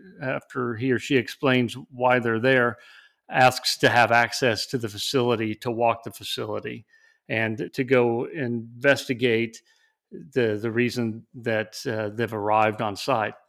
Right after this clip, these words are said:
As soon as they come in, uh, employers have rights, uh, and, and those rights are many. While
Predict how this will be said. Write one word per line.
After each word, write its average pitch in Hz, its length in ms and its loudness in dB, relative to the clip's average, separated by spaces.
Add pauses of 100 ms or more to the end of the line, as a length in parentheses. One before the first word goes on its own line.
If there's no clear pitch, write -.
(160)
As 147 180 0
soon 240 260 0
as 135 140 0
they 139 160 6
come 135 320 2
in, 110 320 2 (440)
uh, - 160 -10 (120)
employers 147 560 2
have 113 220 0
rights, - 480 -4 (200)
uh, 131 320 -4
and, 127 300 -4
and 135 200 -2
those 135 280 0
rights 120 520 0
are 117 480 0 (220)
many. 131 640 0 (380)
While 151 520 2